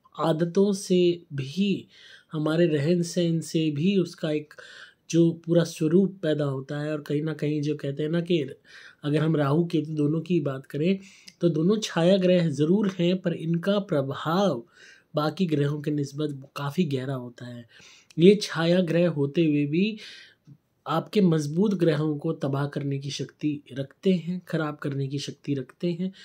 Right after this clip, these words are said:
उनको डीपली अफेक्ट करने की शक्ति रखते हैं। अगर हम केतु ग्रह की बात करें तो केतु मतलब है लत, केतु मतलब है पागलपन,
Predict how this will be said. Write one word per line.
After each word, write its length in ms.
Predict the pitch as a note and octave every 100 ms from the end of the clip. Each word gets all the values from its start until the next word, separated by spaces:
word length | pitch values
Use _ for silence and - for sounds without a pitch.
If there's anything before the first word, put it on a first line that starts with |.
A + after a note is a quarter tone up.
| - _ D#3
उनको 260 | D#3 F3
डीपली 440 | D3+ C3 D3 F3 E3
अफेक्ट 300 | - C#3 -
करने 320 | C#3 C#3+ C#3+
की 140 | D#3
शक्ति 360 | D3 - - D3+
रखते 320 | A#2+ - C3
हैं। 220 | B2 B2+ _ - - -
अगर 180 | E3 F3+
हम 120 | F#3+
केतु 440 | G3 F#3+ F3+ A3+ G3 - _ C#3
ग्रह 300 | D3 E3 G#3
की 200 | G#3 F3+
बात 260 | C#3+ C3+
करें 340 | - C3 B2 A#2 _ _ - -
तो 80 | E3
केतु 380 | F3 F3 G#3
मतलब 380 | F#3 D#3 E3+ D#3
है 140 | D3 D#3+
लत, 500 | B2+ C3+ - - _ _ _ _ _ _ _ _
केतु 280 | D3+ D3 F3
मतलब 420 | E3 D3+ D#3 D3
है 200 | C#3+ E3
पागलपन, 840 | E3+ - C3 C3+ D3 C#3+ C3+ A#2